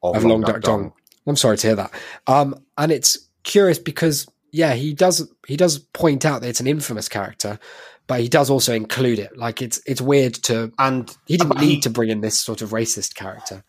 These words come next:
Speaker 1: There's probably a, a sentence there, though, where he says, like, it was a shame that he had been portrayed this way.
Speaker 2: Uh, let me see.
Speaker 1: But
Speaker 2: Control
Speaker 1: the,
Speaker 2: F.
Speaker 1: you know, it
Speaker 2: Shame.
Speaker 1: was
Speaker 2: No,
Speaker 1: gr-
Speaker 2: no,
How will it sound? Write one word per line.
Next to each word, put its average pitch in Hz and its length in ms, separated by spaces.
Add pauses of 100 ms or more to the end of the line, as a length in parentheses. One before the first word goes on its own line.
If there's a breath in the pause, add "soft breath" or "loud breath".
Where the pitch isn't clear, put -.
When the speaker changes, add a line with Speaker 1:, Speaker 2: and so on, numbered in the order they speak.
Speaker 1:
There's 135 160
probably 139 360
a, 117 280
a 120 60
sentence 107 340
there, 107 160
though, 101 180
where 98 160
he 92 140
says, 98 300
like, 92 360 (340)
it 123 100
was 120 140
a 113 60
shame 120 360
that 95 120
he 104 320
had 92 240
been 98 220
portrayed 98 500
this - 240
way. 82 420 (380 soft breath)
Speaker 2:
Uh, 139 500
let 143 240
me 139 140
see. - 480
Speaker 1:
But 107 200
Speaker 2:
Control 101 440
Speaker 1:
the, - 100
Speaker 2:
F. 127 480 (220 loud breath)
Speaker 1:
you 113 100
know, 101 60
it 95 40
Speaker 2:
Shame. 131 240
Speaker 1:
was 131 140
Speaker 2:
No, 117 480 (260)
Speaker 1:
gr- 123 100
Speaker 2:
no, 110 220